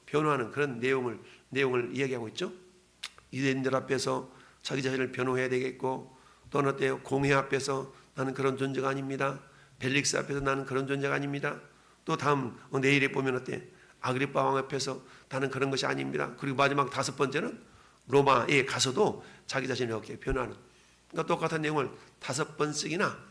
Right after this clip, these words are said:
이렇게 변호하는 그런 기회를 통해서 결국 어때요? "야, 저 사람은 뭐지? 예수 믿으면 저렇게 되는가 보다."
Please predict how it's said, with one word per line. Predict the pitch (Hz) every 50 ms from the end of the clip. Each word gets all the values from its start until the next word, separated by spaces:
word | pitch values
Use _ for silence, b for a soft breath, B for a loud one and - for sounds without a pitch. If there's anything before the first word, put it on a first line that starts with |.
| - - -
이렇게 | 127 120 117 127 123 113 107 - - - - - -
변호하는 | - 135 131 131 123 117 113 - - 151 139 113 101 - B B B B B B
그런 | - - 143 139 127 120
기회를 | - - 143 139 139 139 135
통해서 | - 147 139 135 131 220 240 285 - B B B B B
결국 | - - 139 135 139
어때요? | 123 - - 139 139 - - B B B B B -
"야, | 117 120 120 113 113 - B B B B B _
저 | - - 143
사람은 | 127 127 120 143 143 131
뭐지? | - 110 120 110 - 196 240 - - - - b b b b b b b _ -
예수 | 131 110 120 120 135 139
믿으면 | 127 123 120 127 123
저렇게 | 123 123 117 120 127
되는가 | - 127 123 127 135 131
보다." | 127 120 110 143 139 110 - B